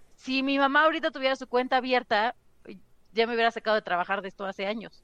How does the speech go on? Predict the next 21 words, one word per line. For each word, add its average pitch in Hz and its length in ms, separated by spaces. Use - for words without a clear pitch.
O - 20
sea, 208 140
ya 208 100
me 233 120
hubiera 247 120
dicho, 220 300
"Daniela, 202 320
estás 220 280
loca 220 360
y 226 80
te 170 100
vas 175 200
a 208 160
trabajar 180 280
en 202 60
una 190 80
oficina 196 420
donde 165 260
nadie 175 180
nos 190 120
vea", 285 220